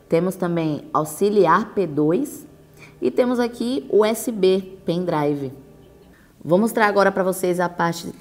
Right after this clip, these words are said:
traseira aqui do, do nosso aparelho, né? Temos aqui as duas entradas do chicote de instalação. Temos aqui também o fusível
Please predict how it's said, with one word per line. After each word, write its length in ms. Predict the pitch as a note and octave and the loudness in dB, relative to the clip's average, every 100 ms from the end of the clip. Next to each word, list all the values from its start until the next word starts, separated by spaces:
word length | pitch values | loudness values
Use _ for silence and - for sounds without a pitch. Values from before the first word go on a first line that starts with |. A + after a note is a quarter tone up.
| - | -2
traseira 560 | E3 D#3+ D3+ D#3+ E3 | 0 2 2 2 2
aqui 260 | D#3 D#3 D3 | 0 -2 -2
do, 440 | C#3 D3 C3+ C3 | 0 0 0 -2
do 140 | - C3+ | -4 -6
nosso 220 | C3+ D#3 | -6 -4
aparelho, 500 | D#3 G#3 F#3 A3 A3+ | 0 2 4 2 0
né? 300 | F#3 C4 - - - - - | 0 0 -4 -20 -20 -20 -8
Temos 240 | - F3+ F3+ | 0 2 4
aqui 500 | F3+ F3+ F3 D3+ C#3+ - - - - | 2 2 0 0 -4 -16 -20 -20 -8
as 280 | D3+ D#3 C#3+ | -4 -2 -4
duas 360 | D3 F#3 A#3+ A3 | 2 6 6 4
entradas 540 | G#3 G#3 E3 D#3+ D#3 | -2 2 2 2 0
do 80 | D#3+ | 0
chicote 600 | D#3+ G3 E3+ E3+ E3+ G#3 | -2 0 4 4 2 -4
de 100 | F3 | -4
instalação. 720 | D#3 D3+ E3+ A3 F3+ F3+ D#4 - - - _ - | -2 -2 -2 -2 -2 -2 -4 -10 -20 -20 _ 2
Temos 220 | F#3 F#3+ | 4 4
aqui 220 | F#3+ F#3+ F#3+ | 2 2 0
também 280 | F#3 F3+ | 2 2
o 40 | F3 | 0
fusível 720 | F3 A3 G#3 F3+ G3+ B3+ F4+ | -2 -4 0 0 4 4 4